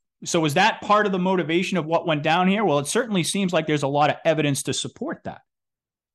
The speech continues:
We also have reports of the water being shut off. As people were trying to battle the fire, they were doing a pretty good job until all of a sudden the water just shut off. We have reports of the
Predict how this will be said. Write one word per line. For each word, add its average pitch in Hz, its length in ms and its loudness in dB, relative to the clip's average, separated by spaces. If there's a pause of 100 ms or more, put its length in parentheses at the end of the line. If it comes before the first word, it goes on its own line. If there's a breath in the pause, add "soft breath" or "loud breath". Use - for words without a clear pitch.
(100)
We 147 80 2
also 185 280 2
have 175 200 2
reports 175 400 -2
of 160 80 -4
the 139 80 -2
water 135 380 0
being 185 260 0
shut 180 300 0
off. 180 280 2 (600)
As 139 120 -2
people 180 240 0
were 170 120 0
trying 165 240 0
to 139 60 -2
battle 156 340 2
the 151 80 0
fire, 165 280 2
they 151 120 2
were 135 100 0
doing 160 240 0
a 143 60 -2
pretty 165 260 0
good 151 160 0
job 151 320 2
until 139 240 -2
all 131 160 0
of 147 80 0
a 147 60 0
sudden 165 320 0 (480)
the 127 80 -2
water 160 320 2
just 143 180 -4
shut 160 320 0
off. 185 340 2 (800)
We 170 120 4
have 170 160 2
reports 196 400 0
of 185 80 2
the 147 240 -4